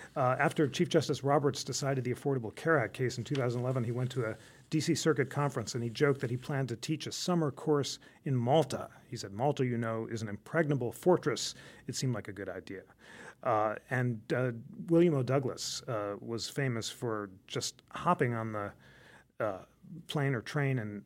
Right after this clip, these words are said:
and going out to Washington State as soon as the court was out of session. And sometimes when business came up afterward,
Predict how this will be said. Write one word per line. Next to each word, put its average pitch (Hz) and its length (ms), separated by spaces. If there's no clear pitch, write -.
and 107 320
going 131 240
out 123 140
to - 80
Washington 117 420
State 127 380
as - 80
soon 160 240
as 127 140
the 107 60
court 120 220
was 117 120
out 113 100
of 104 80
session. 117 380
And 107 100
sometimes 120 380
when 107 240
business 127 280
came 123 200
up 117 240
afterward, 113 500